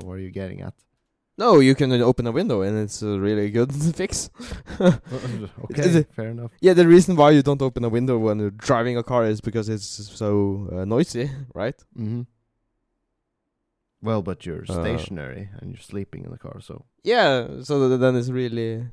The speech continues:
Speaker 2: the greenhouse effect.
Speaker 1: Mm,
Speaker 2: A
Speaker 1: yes.
Speaker 2: greenhouse, yes. Um,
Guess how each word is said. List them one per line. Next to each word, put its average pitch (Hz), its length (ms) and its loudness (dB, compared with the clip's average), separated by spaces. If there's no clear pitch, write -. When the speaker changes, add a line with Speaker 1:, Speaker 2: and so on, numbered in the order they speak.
Speaker 2:
the 151 80 -2
greenhouse 156 640 -2
effect. - 580 -10
Speaker 1:
Mm, 98 260 -8
Speaker 2:
A - 60 -16
Speaker 1:
yes. 160 140 -6
Speaker 2:
greenhouse, 175 1080 -4
yes. 104 300 -12
Um, 101 880 -4